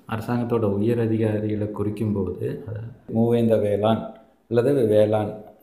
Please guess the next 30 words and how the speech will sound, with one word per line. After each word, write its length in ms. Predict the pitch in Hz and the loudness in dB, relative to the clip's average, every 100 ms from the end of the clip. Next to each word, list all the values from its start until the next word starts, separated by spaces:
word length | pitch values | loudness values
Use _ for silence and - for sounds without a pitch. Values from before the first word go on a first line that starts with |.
| - | -8
அந்த 260 | 110 104 | -4 0
வே-, 420 | 101 104 101 - 107 | 2 2 0 0 0
ஏதோ 160 | 107 | 2
ஒரு 160 | 113 113 | 2 2
முன்னோட்டு 420 | 110 107 107 101 | 0 -2 -4 -4
போட்டு 260 | 101 - 160 | -6 -4 0
வேளான் 460 | 107 101 104 101 101 | 2 2 0 -4 -6
போட்டுட்டு, 540 | 101 131 202 - - - - - | -6 -2 -2 -4 -12 -20 -18 2
வேளான் 560 | 110 120 127 131 127 113 | 8 8 8 4 4 4
வர்றதுல 540 | 107 104 143 220 - | 4 4 2 2 2
பெரும்பான்மையான 1120 | 113 120 139 135 131 127 123 123 123 131 120 | 2 4 6 4 4 2 2 2 2 0 0
வேளான்னு 500 | 110 107 110 107 113 | 0 0 0 0 0
சொல்லி 220 | 110 107 104 | 0 -2 -6
சொல்லும்போது 460 | 107 107 104 143 | -4 -4 -2 0
மூவேந்த 440 | 147 120 117 113 110 | 0 0 0 2 2
வேளான் 480 | 104 101 107 107 - | 4 2 2 0 -2
அப்படின்னு 260 | 98 98 98 | -8 -8 -6
தான் 120 | 117 | -4
சொல்லு. 420 | - 98 104 - - _ _ _ _ _ _ - | -4 -6 -6 -10 -20 _ _ _ _ _ _ 0
So, 160 | 139 | 4
இந்த 160 | 127 117 | 4 6
மூவேந்த 580 | 113 151 160 156 147 131 | 6 4 4 4 4 6
வேளான் 460 | 123 123 123 104 | 4 4 2 2
யார்? 320 | 101 107 113 | 2 4 4
இவங்க 180 | 113 113 | 4 4
எந்த 200 | 113 135 | 2 2
மாதிரி 260 | 135 131 120 | 0 0 0
ஆ-, 320 | 107 107 - | 0 -4 -6
ஆ-, 540 | 107 - - - - - | -6 -6 -8 -10 -12 -6
ஆ-, 220 | 110 - | -6 -6